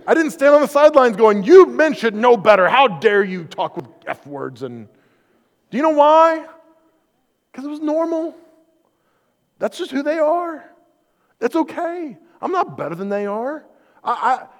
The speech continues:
even as a Christian, I might not use that language, but I probably say some pretty stupid things too, even right now. <laughs> Somebody amen me in the back. They're like, "That's right. You s-, do say stupid things, Pastor Mel. Thank you."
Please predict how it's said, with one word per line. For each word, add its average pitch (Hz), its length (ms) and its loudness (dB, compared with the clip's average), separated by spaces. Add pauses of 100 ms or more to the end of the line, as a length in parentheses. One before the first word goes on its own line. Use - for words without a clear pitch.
(100)
even 294 200 -4
as 262 120 -2
a 247 60 -6
Christian, 302 440 -6
I 208 100 -2
might 220 140 0
not 214 180 -2
use 208 200 -6
that 208 160 0
language, 240 400 -2
but 208 80 2
I 233 60 2
probably 254 280 -8
say 240 160 -10
some 196 140 -16
pretty 190 160 -10
stupid 180 320 -16
things 196 180 -12
too, - 240 -14
even 320 220 -8
right 330 200 -10
now. 320 440 -16 (680)
<laughs> - 880 -8
Somebody 202 360 -4
amen 165 340 -8
me 160 120 -10
in 147 60 -12
the 143 60 -10
back. 139 280 -4
They're 151 80 -4
like, 160 140 0
"That's 208 180 2
right. 214 280 6 (180)
You 214 120 -4
s-, - 140 -12
do 226 220 -6
say 180 200 -6
stupid 160 320 -10
things, 135 220 -8
Pastor 139 320 -6
Mel. 139 220 -10
Thank 185 340 -8
you." 98 140 -12